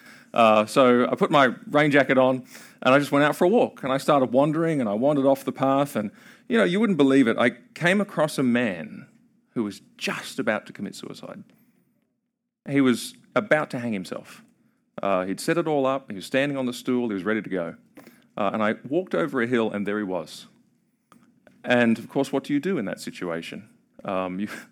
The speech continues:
<laughs> you say a quick prayer and you walk up to him and say, "Hello, how are you doing?" Uh, and we <laughs> engaged in conversation. Uh, and he was very, very disappointed that I was there.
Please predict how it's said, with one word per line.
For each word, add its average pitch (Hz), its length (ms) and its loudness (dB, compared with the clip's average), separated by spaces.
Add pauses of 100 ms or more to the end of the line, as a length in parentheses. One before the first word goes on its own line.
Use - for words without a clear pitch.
(120)
<laughs> - 380 -20
you - 160 -8 (320)
say 104 160 -4
a 104 60 -4
quick - 200 -10
prayer 131 220 4
and 123 80 2
you 110 80 0
walk 113 220 -2
up 107 160 -2
to - 120 -4
him 131 80 0
and 113 100 0
say, 107 120 -2
"Hello, 123 380 -2 (540)
how 117 100 -4
are 127 40 0
you 139 60 0
doing?" 107 380 -2 (240)
Uh, 113 520 4
and 120 380 4 (240)
we 143 320 4
<laughs> - 40 -6
engaged 143 480 2
in 165 100 4
conversation. 156 800 0 (640)
Uh, 117 360 4
and 135 100 2
he 196 60 8
was 170 120 4
very, 160 280 8
very 131 160 4
disappointed 117 520 0
that 95 140 -4
I 98 60 2
was 104 180 -4
there. 143 340 0